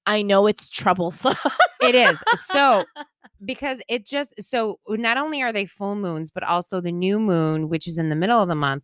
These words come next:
Speaker 2: is a super moon, which when it's a super moon, that means it's closer to the earth than normal.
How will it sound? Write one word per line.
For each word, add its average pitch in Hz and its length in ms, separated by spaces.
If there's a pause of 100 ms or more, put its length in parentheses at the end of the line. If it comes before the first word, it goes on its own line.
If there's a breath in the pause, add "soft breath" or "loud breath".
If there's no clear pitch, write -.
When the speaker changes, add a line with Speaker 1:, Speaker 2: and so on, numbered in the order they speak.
(120)
Speaker 2:
is 151 460
a 147 60
super 196 440
moon, 139 380
which 165 400
when 180 160
it's 180 160
a 180 60
super 269 340
moon, 180 220
that 170 160
means 175 200
it's 156 140
closer 160 460
to - 120
the 151 160
earth 143 220
than 143 180
normal. 147 380